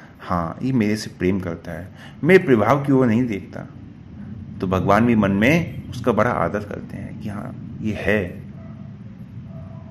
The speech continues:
प्रभाव की ओर देखेंगे, स्वभाव की ओर देखेंगे, शक्ति की ओर देखेंगे, तो इस, ये सिद्ध करता है कि हमारे मन में कामनाएं हैं।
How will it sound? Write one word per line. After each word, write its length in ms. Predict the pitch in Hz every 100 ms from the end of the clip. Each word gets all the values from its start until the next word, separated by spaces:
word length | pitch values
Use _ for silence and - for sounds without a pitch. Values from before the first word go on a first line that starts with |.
| - - - - - - - - - - - - -
प्रभाव 400 | - 113 117 139
की 60 | 139
ओर 120 | 135
देखेंगे, 440 | 117 113 113 117 117
स्वभाव 300 | 113 101 110
की 180 | -
ओर 100 | 117
देखेंगे, 440 | 104 101 98 101 98
शक्ति 380 | 95 101 101 135
की 100 | 127
ओर 160 | 104
देखेंगे, 480 | 101 101 98 95 98 - - - - - - -
तो 60 |
इस, 260 | 185 - -
ये 120 | 175 196
सिद्ध 260 | 208 180
करता 280 | 180 151 147
है 80 | 147
कि 100 | 143
हमारे 240 | 131 131
मन 140 | 135 131
में 160 | 131
कामनाएं 420 | 123 113 113 117
हैं। 320 | 113 113 -